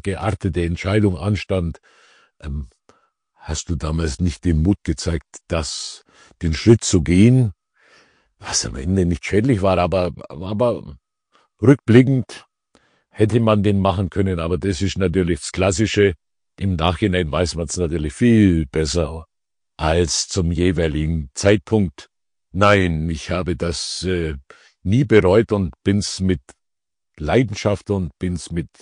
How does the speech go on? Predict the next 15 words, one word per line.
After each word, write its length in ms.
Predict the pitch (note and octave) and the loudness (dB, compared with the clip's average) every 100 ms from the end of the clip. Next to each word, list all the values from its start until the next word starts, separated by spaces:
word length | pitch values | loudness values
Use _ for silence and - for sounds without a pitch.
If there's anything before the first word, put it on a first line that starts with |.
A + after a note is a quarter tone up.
| _ _ - | _ _ 0
heute 280 | B2+ C#3+ | 0 2
noch 160 | A#2 G2+ | 0 0
mit 160 | G#2 F2 | -2 -2
Leidenschaft. 640 | F2+ G2+ F#2 F#2 F2 - _ _ _ _ - - | -2 -2 -4 -4 -6 -12 _ _ _ _ -16 2
Allerdings, 880 | G#2+ C3 C3+ C#3 C3 - - - _ _ _ _ _ | 6 6 6 4 2 -2 -6 -10 _ _ _ _ _
allerdings 960 | G2 A2 A#2 G2+ A2 A2 - - - - _ _ _ _ _ _ _ _ - | 0 2 2 2 0 0 -4 -10 -12 -16 _ _ _ _ _ _ _ _ -6
auch 240 | F#2 F#2 F#2+ | 0 0 2
mit 180 | G#2+ - | 0 0
der 240 | F#2+ F2+ - | 0 0 -2
Einschränkung, 760 | A2+ A#2+ A2 G#2+ G2+ G#2 F2+ _ _ _ - | -4 -2 0 0 0 -2 -2 _ _ _ -4
dass 300 | F#2+ F#2+ F#2 | -2 -2 0
wenn 100 | F#2 | 0
ich 220 | E2+ - | -2 -2
heute, 360 | G2 A2+ B2 A2 | 0 0 2 2
und 260 | F#2+ - | 0 -4